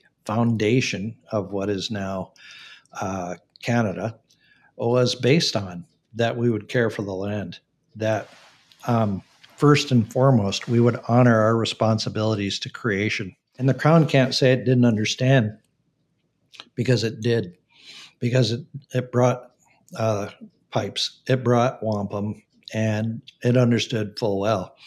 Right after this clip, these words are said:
And so when the treaty process was finalized, it was finalized in utmost solemn prayer. "If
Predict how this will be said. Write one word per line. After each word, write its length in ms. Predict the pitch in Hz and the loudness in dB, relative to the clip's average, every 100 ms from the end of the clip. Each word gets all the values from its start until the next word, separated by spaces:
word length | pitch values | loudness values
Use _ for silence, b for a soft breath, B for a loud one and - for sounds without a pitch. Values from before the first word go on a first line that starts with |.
| B B B B | B B B B
And 120 | 120 | -4
so 480 | 107 147 139 117 - _ - - 151 139 | 0 4 4 2 -4 _ -20 -20 -20 -16
when 460 | - 135 123 120 - - - | 0 4 4 2 -4 -14 -4
the 140 | 120 | -2
treaty 340 | 120 147 135 | 2 4 4
process 760 | 127 135 127 123 123 117 - - _ | 4 4 4 4 4 4 2 -6 _
was 200 | - 110 | -4 -2
finalized, 840 | - - 123 151 120 101 95 104 - _ B B B B | -2 0 4 6 4 2 0 -2 -4 _ B B B B
it 60 | 123 | 0
was 140 | 117 | 0
finalized 800 | - 120 131 123 113 110 107 - | 0 2 4 4 4 2 0 -2
in 320 | 113 110 - - B B B B _ | -4 -4 -6 -12 B B B B _
utmost 680 | 135 139 147 117 117 - - - _ _ _ _ _ | -2 -2 0 0 0 -2 -6 -12 _ _ _ _ _
solemn 580 | - - 117 123 123 92 | -6 -2 2 4 2 0
prayer. 520 | - 101 98 90 - _ _ _ _ _ - | -4 -2 -2 -4 -10 _ _ _ _ _ -2
"If 200 | 123 | -2